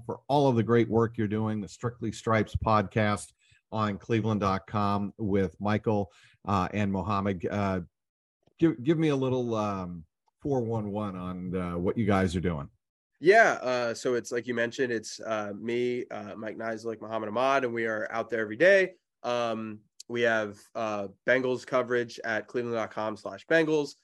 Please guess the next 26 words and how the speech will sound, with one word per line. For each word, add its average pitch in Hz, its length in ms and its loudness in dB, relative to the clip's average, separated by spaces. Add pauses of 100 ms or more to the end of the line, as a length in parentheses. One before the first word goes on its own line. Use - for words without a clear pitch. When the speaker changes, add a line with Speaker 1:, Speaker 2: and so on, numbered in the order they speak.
(240)
Speaker 2:
Uh, 107 220 -4
we 107 80 -2
have 110 120 -2
our 107 100 -4
Strictly 113 340 -6
Stripes 147 380 2
podcast, 127 580 0
which 120 140 -10
can 113 120 -8
be 110 120 -6
found 95 300 -12
there, 143 380 6 (320)
um, 95 460 -12 (120)
coming 110 260 -4
to 104 140 -6
podcast 101 500 -8
platform 95 360 -12
soon. 175 380 0 (380)
Um, 104 480 -2
you 113 120 -8
can 120 160 -6
find 131 320 4
it, 120 220 2 (100)
uh, 104 300 -6 (420)
you 120 100 -6
know, 95 120 -8